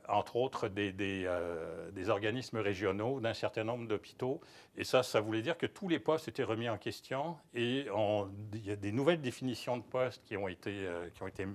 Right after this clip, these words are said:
mises en place. Alors, la semaine dernière, il y avait une rumeur qui courait que les communications allaient être placées sous les ressources humaines,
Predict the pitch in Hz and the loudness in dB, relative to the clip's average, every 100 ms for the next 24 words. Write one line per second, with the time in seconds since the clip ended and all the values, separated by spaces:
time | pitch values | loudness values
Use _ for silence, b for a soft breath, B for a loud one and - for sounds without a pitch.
0 | 87 _ B B B 104 104 107 120 151 | -10 _ B B B 0 6 6 8 6
1 | 165 127 117 117 117 98 156 202 196 151 | 6 6 8 10 8 6 4 4 8 8
2 | 127 143 196 156 135 131 131 147 170 - | 8 6 4 4 2 2 0 2 2 0
3 | 113 - 123 139 165 B B B B B | -8 -6 0 0 -2 B B B B B
4 | 135 151 160 185 117 110 135 127 127 120 | 2 4 2 0 -2 2 2 2 0 0
5 | 107 156 151 120 - 123 - 143 - - | 0 0 2 2 0 -2 0 -2 -4 -6
6 | - 160 139 113 107 113 - 110 98 | -2 4 6 6 4 0 -4 -6 -8